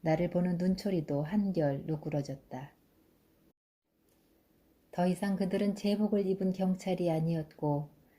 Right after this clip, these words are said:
나도 대학에 자리 잡은 연구가가 아니었다. 우리는 같은 부모였다. 우리가 모르는 사이에 생각과 행동을 완벽하게 조종하는 이 두렵고 당혹스러운 세상에서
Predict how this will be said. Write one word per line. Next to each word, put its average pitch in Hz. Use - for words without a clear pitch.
나도 170
대학에 190
자리 180
잡은 170
연구가가 156
아니었다. 143
우리는 160
같은 180
부모였다. 160
우리가 190
모르는 214
사이에 170
생각과 175
행동을 165
완벽하게 147
조종하는 160
이 190
두렵고 190
당혹스러운 180
세상에서 160